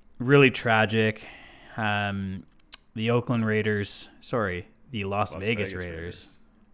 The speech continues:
Speaker 1: formerly the Oakland Raiders, have had a lot of <laughs> trouble with players going through stuff like this.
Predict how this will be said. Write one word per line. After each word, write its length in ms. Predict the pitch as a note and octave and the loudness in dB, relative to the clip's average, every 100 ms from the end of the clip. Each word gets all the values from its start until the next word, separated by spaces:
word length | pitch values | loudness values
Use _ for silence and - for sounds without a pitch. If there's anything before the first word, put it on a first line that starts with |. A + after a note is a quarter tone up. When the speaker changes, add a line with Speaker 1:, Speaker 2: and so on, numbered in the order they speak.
| _ - _ - | _ -20 _ -6
Speaker 1:
formerly 440 | B2+ B2+ B2 G#2 F#2+ | 0 2 2 0 -2
the 100 | G2 | -4
Oakland 400 | F#2 F#2 F#2+ F#2 | -4 -6 -8 -6
Raiders, 480 | F#2 F#2 F2+ - - _ - _ _ - _ _ | -6 -6 -8 -8 -14 _ -20 _ _ -20 _ _
have 180 | A#2 G2 | -4 -4
had 260 | - A2+ G#2+ | 0 2 2
a 60 | |
lot 360 | F#2+ G#2 A#2 A#2 | 0 2 2 2
of 280 | G#2+ G2+ - - - | 0 -2 -4 -6 -6
<laughs> 100 | - | -6
trouble 600 | - C3+ A2+ G2+ F#2 - - - - - | 2 2 2 -2 -4 -10 -20 -20 -20 -8
with 220 | A2+ A2 | -6 -6
players 500 | - G#2+ G#2+ A2+ G#2+ A2 - - - - - - G#2+ | -2 0 2 2 0 -6 -12 -20 -20 -20 -20 -20 -8
going 320 | G#2 A2 A2 G#2+ | 0 0 0 -2
through 220 | A#2+ A2 | -4 -4
stuff 260 | - A2 | -2 -4
like 180 | A2+ A2 | -4 -6
this. 360 | B2 A2+ - | -2 -2 -4